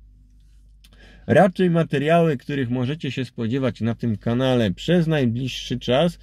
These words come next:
to będą takie materiały bardziej, no, takie, no, bardziej uniwersalne, a więc chodzi o to, że to,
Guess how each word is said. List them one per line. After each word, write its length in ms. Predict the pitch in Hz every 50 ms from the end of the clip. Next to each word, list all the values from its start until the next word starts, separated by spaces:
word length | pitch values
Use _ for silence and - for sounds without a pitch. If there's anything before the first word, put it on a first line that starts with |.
| - - - - - - -
to 100 | 165 165
będą 280 | 180 220 202 196 190
takie 260 | 170 170 165 - 160
materiały 640 | 151 151 143 - 143 123 123 139 156 156 156 147 123
bardziej, 840 | 104 107 135 147 165 160 156 139 127 131 143 139 135 135 135 131 127 -
no, 260 | 104 117 120 123 123
takie, 560 | 117 120 117 113 - - 117 113 113 110 110 104
no, 160 | - 113 131 160
bardziej 320 | 214 220 202 175 190 185
uniwersalne, 920 | - 185 190 185 180 175 180 175 165 - - 147 135 117 104 98 95 90
a 120 | 85 117 117
więc 200 | 139 147 131 -
chodzi 280 | - 175 160 151 151
o 120 | 147 156 160
to, 180 | - 156 151
że 180 | 131 139 135 123
to, 300 | - 135 131 131 123 123